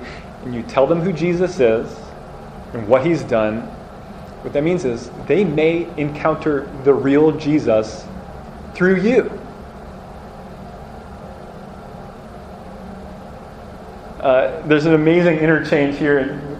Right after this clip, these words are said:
between verses six and eight when the disciples are, like, they're wondering, like, "Okay, you rose from the dead. This is great news.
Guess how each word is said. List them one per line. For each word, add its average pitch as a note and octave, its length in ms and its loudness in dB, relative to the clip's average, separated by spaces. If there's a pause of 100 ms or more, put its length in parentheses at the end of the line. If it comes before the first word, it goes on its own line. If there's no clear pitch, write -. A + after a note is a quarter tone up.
between D#3 220 -2
verses C#3+ 340 2
six D#3 300 2
and C3+ 100 6
eight D3+ 160 8
when C3 240 2
the B2+ 80 2
disciples C#3+ 560 4
are, B2+ 100 6
like, A#2 440 2
they're D3 120 8
wondering, C3 420 6
like, A2+ 180 0
"Okay, C#3 260 4
you B2 100 -2
rose C#3 360 8
from G3 180 6
the F#3+ 80 8
dead. D3+ 640 6 (340)
This C3+ 160 -2
is G3 120 4
great G3+ 340 8
news. D#3+ 540 6